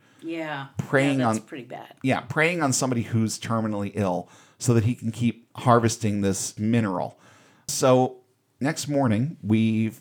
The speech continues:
Speaker 2: find out that there is a typhoon warning. And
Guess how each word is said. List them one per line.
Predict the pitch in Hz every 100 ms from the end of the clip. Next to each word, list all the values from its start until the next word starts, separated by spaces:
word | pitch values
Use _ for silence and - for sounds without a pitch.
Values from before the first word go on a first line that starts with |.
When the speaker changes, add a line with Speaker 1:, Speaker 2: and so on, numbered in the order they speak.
| _ _
Speaker 2:
find | 110 104 101
out | 98 123
that | 117
there | 101 98
is | 98
a |
typhoon | - 101 101 - 135 139 98
warning. | 95 92 107 - - - - _ _ _
And | - 110 107 107 107